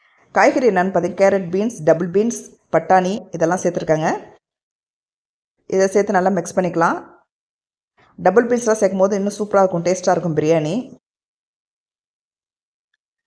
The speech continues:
இப்ப இது கூட வந்து பாத்தீங்கன்னா,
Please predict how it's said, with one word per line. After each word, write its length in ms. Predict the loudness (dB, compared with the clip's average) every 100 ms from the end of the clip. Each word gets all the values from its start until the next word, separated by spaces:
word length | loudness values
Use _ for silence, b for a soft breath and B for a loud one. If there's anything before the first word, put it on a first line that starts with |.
| _ _ _ _ _ _ _ _
இப்ப 320 | -6 2 4 4
இது 180 | 4 2
கூட 200 | 2 4
வந்து 220 | 4 2 0
பாத்தீங்கன்னா, 520 | 0 0 -2 2